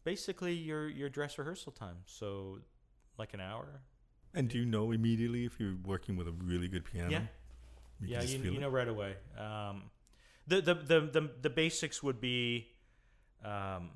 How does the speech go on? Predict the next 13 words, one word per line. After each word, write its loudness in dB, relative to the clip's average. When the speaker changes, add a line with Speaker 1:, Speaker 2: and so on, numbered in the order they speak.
Speaker 1:
quality 0
of -6
sound -8
Speaker 2:
Mm-hmm. -2
Speaker 1:
and -8
quantity -6
of -10
sound, -14
I -10
suppose. -12
Well, 6
eh, 4
that, 6